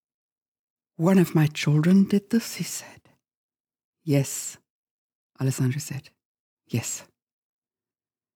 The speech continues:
Leonardo dropped to his knees, tears in his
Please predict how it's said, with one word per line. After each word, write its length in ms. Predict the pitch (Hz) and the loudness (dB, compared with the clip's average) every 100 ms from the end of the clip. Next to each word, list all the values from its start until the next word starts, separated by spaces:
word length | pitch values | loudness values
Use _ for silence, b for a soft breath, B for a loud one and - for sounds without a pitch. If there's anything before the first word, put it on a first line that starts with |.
| _ _ _ _ _ _ _ _ _ _ _ _ _ _ _ _ _ | _ _ _ _ _ _ _ _ _ _ _ _ _ _ _ _ _
Leonardo 920 | 165 160 147 147 160 - - 175 180 - _ | 2 4 6 4 4 2 0 0 0 -4 _
dropped 500 | - 156 160 - - - | -8 -8 -6 -14 -18 -8
to 120 | 156 | -6
his 340 | 147 156 143 | -4 -4 0
knees, 580 | 139 147 156 147 147 - _ _ _ _ _ | 2 4 4 4 0 -4 _ _ _ _ _
tears 680 | - - - 196 202 180 160 | -18 -12 -4 2 4 2 0
in 100 | 139 | -4
his 200 | 135 | -4